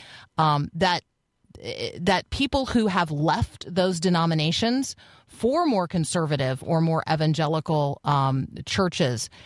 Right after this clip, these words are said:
uh, they are the ones who say, "I'm not actually leaving my church. My church left me." This argument, when I saw the headline, I thought it was going to be about that. And then I discovered, oh no, it's quite the reverse. So I think that in terms of the conversations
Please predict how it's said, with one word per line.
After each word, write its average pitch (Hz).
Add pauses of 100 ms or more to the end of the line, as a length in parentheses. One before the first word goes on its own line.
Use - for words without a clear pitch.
(280)
uh, 92
they 208
are 339
the 226
ones 165
who 190
say, 165
"I'm 214
not 285
actually 190
leaving 165
my 147
church. 175
My 147
church 175
left 160
me." 147 (160)
This 262
argument, 190
when 175
I 190
saw 233
the 190
headline, 175 (260)
I 202
thought 233
it 190
was 180
going 185
to 170
be 175
about 151
that. 151 (380)
And 175
then 196
I 170
discovered, 160
oh 185
no, 196
it's -
quite 165
the 156
reverse. 147 (360)
So 240
I 240
think 359
that 415
in 214
terms 196
of 196
the 190
conversations 175